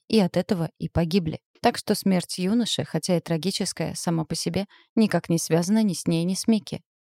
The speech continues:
Она уже давно догадалась, что Вуди хорошо изучил все существенные факты, указанные в ее личном деле,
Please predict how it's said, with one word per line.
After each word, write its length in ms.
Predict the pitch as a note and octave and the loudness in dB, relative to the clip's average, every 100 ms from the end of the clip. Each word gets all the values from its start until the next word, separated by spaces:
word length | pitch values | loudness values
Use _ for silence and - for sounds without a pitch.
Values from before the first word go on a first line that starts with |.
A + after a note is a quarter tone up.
| _ - | _ 0
Она 220 | G3+ F3+ | 2 4
уже 160 | E3+ | 2
давно 260 | E3+ F3 E3+ | 2 2 0
догадалась, 540 | D#3+ E3 D#3+ F#3 F#3 | 2 0 2 2 0
что 200 | - - | -2 -2
Вуди 200 | D#3+ F#3 | 0 0
хорошо 400 | G3 - D#3+ - | -2 -2 0 0
изучил 380 | E3 E3 - G3 | 0 -2 0 -2
все 200 | - D#3 | 2 0
существенные 640 | D3+ E3 - D#3 E3 D#3+ | 0 -2 -2 -2 0 0
факты, 400 | D#3 D#3+ D#3+ - G#3 - - - | 0 0 0 -2 -6 -10 -10 -6
указанные 540 | C#3 A3 A3+ B3 A#3 | 0 2 4 4 4
в 20 | |
ее 260 | F3+ F#3 F3+ | 2 2 2
личном 440 | E3 - - F#3 | 0 -2 0 2
деле, 320 | G3 F3 D3 | 2 0 -4